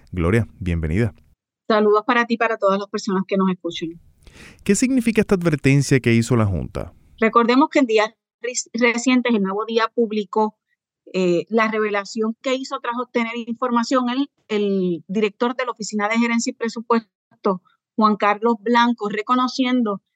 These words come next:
Speaker 2: que habían hecho ajustes salariales para los empleados de confianza del gobierno central. Y la justificación que dio en ese momento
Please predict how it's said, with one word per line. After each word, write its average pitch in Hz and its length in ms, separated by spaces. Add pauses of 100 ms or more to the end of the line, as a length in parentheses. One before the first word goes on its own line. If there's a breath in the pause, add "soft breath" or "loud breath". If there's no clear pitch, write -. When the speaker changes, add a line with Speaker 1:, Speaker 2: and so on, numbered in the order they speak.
(100)
Speaker 2:
que 240 80
habían 233 300
hecho 269 160
ajustes 254 380
salariales 269 580
para 214 180
los 202 160
empleados 196 460
de 226 80
confianza 247 560
del 226 120
gobierno 170 440
central. 170 560 (320 loud breath)
Y 220 80
la 214 120
justificación 220 680
que 285 100
dio 294 160
en 294 80
ese 294 200
momento 285 440